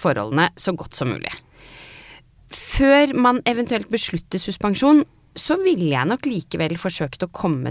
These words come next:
til en avtale med den ansatte om at han tar fri med lønn en stund fremover. Kommer litt tilbake til hvordan man kan gjøre dette også. Det er ikke sikkert det lar seg gjøre, men jeg ville vel fors-, jeg ville forsøkt det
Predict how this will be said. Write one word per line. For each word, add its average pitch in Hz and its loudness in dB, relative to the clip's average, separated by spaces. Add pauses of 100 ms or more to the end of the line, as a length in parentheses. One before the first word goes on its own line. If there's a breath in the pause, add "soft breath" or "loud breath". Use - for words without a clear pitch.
til 151 2
en 160 4 (240)
avtale 147 -2
med 143 2
den 156 2
ansatte 139 0 (180)
om 160 4
at 180 -2
han 151 0
tar 190 -4
fri 175 2
med 175 2
lønn 226 4 (480 soft breath)
en 214 2
stund 185 0
fremover. 185 2 (640 loud breath)
Kommer 233 2
litt 180 -6 (100)
tilbake 175 0
til 190 0
hvordan 156 2
man 165 2
kan 202 0
gjøre 165 2
dette 175 -4
også. 240 2
Det 180 0
er 170 -8
ikke - -2
sikkert - -2
det - -2
lar 190 2
seg 233 2
gjøre, 226 0 (340)
men 190 4
jeg 185 2
ville 131 0
vel 107 -4
fors-, - -6 (320)
jeg 185 2
ville 135 -2
forsøkt - -4
det - -8